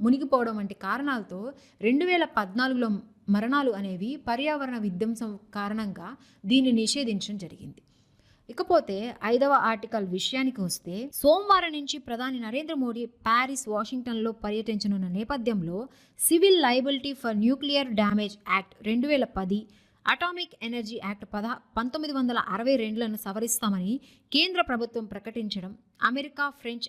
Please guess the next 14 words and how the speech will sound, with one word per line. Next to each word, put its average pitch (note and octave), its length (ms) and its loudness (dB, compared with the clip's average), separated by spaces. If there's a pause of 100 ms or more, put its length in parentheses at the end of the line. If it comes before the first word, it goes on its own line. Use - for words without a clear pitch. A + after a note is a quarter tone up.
(140)
అణు A#3 160 -2
విద్యుత్ B3 300 -4
కంపెనీలకు A3 680 -2 (400)
ఉత్సాహాన్నిచ్చే C4 840 2
అవకాశం A3+ 540 -6
ఉందని G3 300 -6
తెలియజేయడం F#3+ 580 -6
జరిగింది. F3 380 -12 (560)
ఇప్పుడు A#3 380 -2 (220)
సివిల్ D4+ 360 -4 (180)
లయబిలిటీ B3+ 520 -2
for A#3 220 -10
న్యూక్లియర్ C4 540 -2
డ్యామేజ్ G#3+ 460 -6